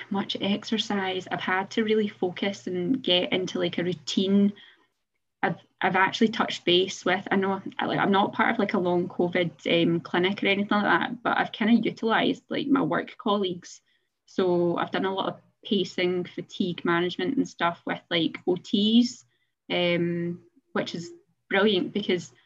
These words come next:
one of the big things I was doing was, yeah, I was making an activity diary and writing down everything I was doing, but didn't mean anything. It was probably more energy to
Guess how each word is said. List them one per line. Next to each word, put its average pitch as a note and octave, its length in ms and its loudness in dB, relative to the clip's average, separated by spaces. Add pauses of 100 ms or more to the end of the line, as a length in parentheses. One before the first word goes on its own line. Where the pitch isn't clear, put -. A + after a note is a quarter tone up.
(160)
one G#3+ 160 2
of A3+ 40 4
the G#3 60 2
big F#3+ 180 0
things F#3+ 280 0
I F3 80 2
was D#3+ 100 -2
doing G3+ 320 2
was, E3+ 180 -2
yeah, F3+ 200 2
I - 20 2
was F3 140 0
making F#3+ 220 -2
an - 100 0
activity G#3+ 480 0
diary E3+ 340 2
and E3 100 2
writing F3 200 2
down F3 160 0
everything E3 320 -4
I - 20 -2
was D#3+ 140 -4
doing, F#3 480 -2
but F3 320 -2 (680)
didn't G#3+ 200 0
mean G3+ 240 2
anything. - 560 4 (840)
It F#3+ 140 -2
was - 120 -10
probably G3+ 340 0
more G3 380 0
energy G3+ 380 -2
to A3 180 -6